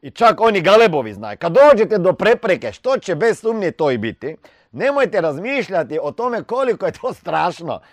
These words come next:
već se fokusirajte na pronalaženje, pronalaženje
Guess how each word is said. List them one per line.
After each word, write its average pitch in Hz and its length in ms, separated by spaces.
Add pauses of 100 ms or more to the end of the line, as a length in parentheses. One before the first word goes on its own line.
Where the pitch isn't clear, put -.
(160)
već 214 320
se 185 280 (280)
fokusirajte 202 840
na 170 160
pronalaženje, 165 1000 (220)
pronalaženje 160 760